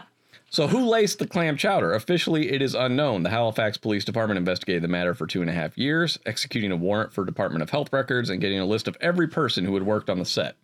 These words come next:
The case was closed due to a lack of suspects on February twelfth, nineteen ninety-nine,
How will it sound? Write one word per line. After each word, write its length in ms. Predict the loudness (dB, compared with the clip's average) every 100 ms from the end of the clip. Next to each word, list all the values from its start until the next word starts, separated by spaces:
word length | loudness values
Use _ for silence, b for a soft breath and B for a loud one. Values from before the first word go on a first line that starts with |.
| _ -20
The 500 | -20 _ _ _ _
case 220 | -4 -4 -4
was 100 | -2
closed 340 | 0 2 2
due 100 | 0
to 100 | 0
a 20 |
lack 240 | 0 0 -4
of 60 | -2
suspects 540 | -2 0 -2 -2 -4
on 180 | -6 -4
February 320 | -2 0 0
twelfth, 280 | 0 -2 0
nineteen 320 | -2 -2 -2
ninety-nine, 580 | 0 0 -2 -2 -4